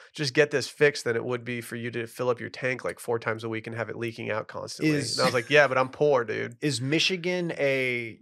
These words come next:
Speaker 2: you have to have an attendant pump your gas state, or is that
Speaker 1: Mm.
Speaker 2: just New Jersey?
Speaker 1: No, that's, like, just New Jersey and shit.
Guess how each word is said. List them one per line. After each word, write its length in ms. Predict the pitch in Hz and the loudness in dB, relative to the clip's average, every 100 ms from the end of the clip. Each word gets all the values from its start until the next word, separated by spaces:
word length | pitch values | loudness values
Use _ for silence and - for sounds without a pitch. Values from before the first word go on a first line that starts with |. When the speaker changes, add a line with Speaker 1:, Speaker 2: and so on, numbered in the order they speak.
| _ | _
Speaker 2:
you 240 | 117 127 | -4 -2
have 220 | 127 131 123 | 2 2 0
to 80 | |
have 220 | 120 123 117 | 0 0 -2
an 80 | |
attendant 500 | 110 - 123 117 113 | -6 -8 -8 -8 -10
pump 300 | - 123 120 - | -8 -8 -8 -10
your 140 | 120 | -8
gas 300 | 110 113 117 | -4 -2 -2
state, 360 | - 135 131 123 | -2 0 0 -2
or 60 | 117 | -2
is 60 | |
that 140 | 123 120 | -2 -2
Speaker 1:
Mm. 40 | |
Speaker 2:
just 260 | 104 131 123 | 2 2 2
New 120 | 123 | -4
Jersey? 380 | 110 110 98 98 | -2 -2 -4 -6
Speaker 1:
No, 480 | 143 160 160 110 - - | 6 10 10 8 0 -2
that's, 260 | 151 160 190 | 4 4 6
like, 200 | 208 139 | 4 4
just 280 | 143 151 147 | 4 4 0
New 120 | 135 | -4
Jersey 420 | 120 117 113 113 | 0 0 -2 -6
and 100 | 98 | -8
shit. 320 | - 73 71 | -8 -8 -8